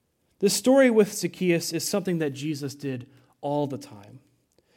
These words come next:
Around the tables of Galilee and Judea, Jesus practiced radical and inclusive fellowship and welcomed the, the poor, the outcast, sinners, the marginalized, the forgotten, those that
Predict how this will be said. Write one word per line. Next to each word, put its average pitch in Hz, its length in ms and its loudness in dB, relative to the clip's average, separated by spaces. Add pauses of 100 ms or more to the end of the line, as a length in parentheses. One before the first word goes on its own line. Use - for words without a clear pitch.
(240)
Around 196 200 4
the 190 80 2
tables 226 440 4
of 160 160 -2
Galilee 214 540 6
and 160 120 0
Judea, 165 440 0
Jesus 180 480 -4 (180)
practiced 208 640 -2 (240)
radical 196 680 -2 (160)
and 175 120 2
inclusive 202 640 0
fellowship 180 680 -2 (360)
and 147 120 -6
welcomed 220 460 4
the, 151 120 0
the 139 120 -8
poor, 247 400 4
the 165 140 2
outcast, 208 500 0
sinners, 226 340 0
the 165 80 -4
marginalized, 160 840 -2 (360)
the 139 80 -14
forgotten, 151 720 -8 (840)
those 202 580 0 (160)
that 160 380 -6